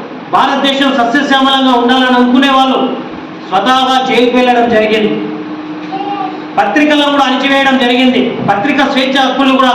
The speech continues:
కాలరాయడం జరిగింది. ఈరోజు మన నరేంద్ర మోడీజీ గారిని చూసినట్టయితే చాలా బ్రహ్మాండంగా శ్యామ్ ప్రసాద్ ముఖర్జీ కానివ్వండి, దీన్ దయాళ్ ఉపాధ్యాయ కానివ్వండి,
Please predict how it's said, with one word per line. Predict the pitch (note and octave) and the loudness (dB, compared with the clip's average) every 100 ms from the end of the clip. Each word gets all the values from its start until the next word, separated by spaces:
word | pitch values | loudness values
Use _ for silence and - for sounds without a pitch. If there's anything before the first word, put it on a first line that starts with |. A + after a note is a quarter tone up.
| B3+ | 0
కాలరాయడం | - B3 B3 A#3+ A#3+ | 0 2 2 2 0
జరిగింది. | A3 A3+ A#3 E3 - - - - G#3+ | 0 0 0 -2 -4 -10 -12 -6 0
ఈరోజు | C4 C4+ C4+ C#4 C4+ C4 - - - | 2 2 2 0 0 -4 -8 -12 -6
మన | B3 A#3+ A3+ | -2 0 2
నరేంద్ర | B3 C4 C4+ | 2 4 4
మోడీజీ | C4 C4 C4 | 4 4 2
గారిని | B3+ B3+ B3 | 2 0 0
చూసినట్టయితే | B3+ B3+ C4 C4 C4+ C#4 C#4 C#4 - - - - A3 | 2 2 0 0 0 0 -2 -4 -10 -12 -14 -4 0
చాలా | B3+ C#4 C4+ | 2 2 2
బ్రహ్మాండంగా | B3 B3+ C4 C4+ C4 - - - - - | 2 2 2 2 2 0 -2 -6 -10 -4
శ్యామ్ | A#3 C4 B3+ | 0 0 2
ప్రసాద్ | B3+ B3+ B3+ B3+ | 2 2 0 0
ముఖర్జీ | A3 B3+ C4+ C4 | 0 0 2 2
కానివ్వండి, | B3+ B3+ B3+ B3+ B3+ B3 | 2 2 2 2 2 2
దీన్ | B3 B3+ | 2 2
దయాళ్ | B3+ A#3+ | 2 2
ఉపాధ్యాయ | B3 C4 B3+ A#3+ B3 | 2 0 2 2 2
కానివ్వండి, | B3 B3 A#3+ B3 | 2 2 2 2